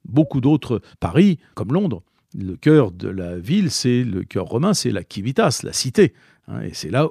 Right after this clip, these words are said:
où va ensuite se construire la cathédrale. Donc les Romains construisent un réseau de villes avec des routes entre les villes, puis après les campagnes s'organisent autour de ce,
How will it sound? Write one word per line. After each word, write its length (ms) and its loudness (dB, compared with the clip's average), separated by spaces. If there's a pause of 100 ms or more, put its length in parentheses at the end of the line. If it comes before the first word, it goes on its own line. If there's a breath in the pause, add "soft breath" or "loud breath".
où 120 -4
va 340 -6
ensuite 360 -6
se 80 -10
construire 380 -8
la 80 -4
cathédrale. 500 -6 (240 soft breath)
Donc 160 -4
les 60 6
Romains 340 4 (540)
construisent 560 2
un 100 0
réseau 260 2
de 80 -4
villes 180 4
avec 160 2
des 100 6
routes 260 4
entre 220 -4
les 100 -2
villes, 200 -2
puis 120 -6
après 240 0
les 80 0
campagnes 320 -4
s'organisent 480 -2
autour 280 -4
de 100 0
ce, 200 -2